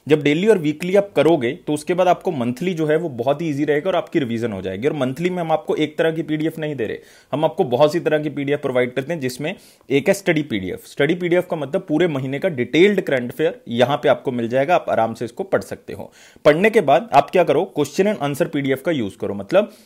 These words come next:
ये जितना भी करंट अफेयर आप डिटेल में पढ़ोगे, उसको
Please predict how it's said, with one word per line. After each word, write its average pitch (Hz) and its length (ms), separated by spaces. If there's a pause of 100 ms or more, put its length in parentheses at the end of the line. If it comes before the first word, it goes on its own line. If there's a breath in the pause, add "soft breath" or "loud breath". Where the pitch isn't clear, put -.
(120)
ये 135 80
जितना 147 300
भी 214 120
करंट 160 240
अफेयर 175 160
आप 143 120
डिटेल 135 300
में 147 140
पढ़ोगे, 123 340
उसको 185 440